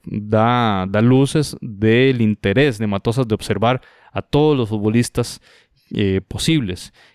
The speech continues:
Y la convocatoria, pues, incluyó allí a nombres como Jonathan McDonald, ¿verdad? Que había sido rele-, relegado en múltiples convocatorias del anterior entrenador Oscar Ramírez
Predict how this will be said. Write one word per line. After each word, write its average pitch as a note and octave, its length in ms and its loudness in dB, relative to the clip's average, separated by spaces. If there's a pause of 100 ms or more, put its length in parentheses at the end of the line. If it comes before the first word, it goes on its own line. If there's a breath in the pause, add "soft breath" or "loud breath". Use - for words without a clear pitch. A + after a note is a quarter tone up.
(120)
Y C3+ 240 2
la B2 160 2
convocatoria, B2+ 680 -2
pues, A#2+ 380 0
incluyó G#2+ 500 0
allí A2+ 540 2
a F#2 160 -2
nombres A2 420 0
como A#2 440 2
Jonathan A#2+ 520 -2
McDonald, A2 420 -2
¿verdad? G2+ 220 -4
Que - 100 -4
había G#2+ 240 2
sido A#2 200 2
rele-, A#2 340 0
relegado B2 680 2 (420 soft breath)
en A#2+ 420 0
múltiples B2 420 0
convocatorias A2 640 0
del G#2+ 500 2
anterior G2 320 -2
entrenador B2+ 480 0
Oscar C3 240 -2
Ramírez C#3 420 0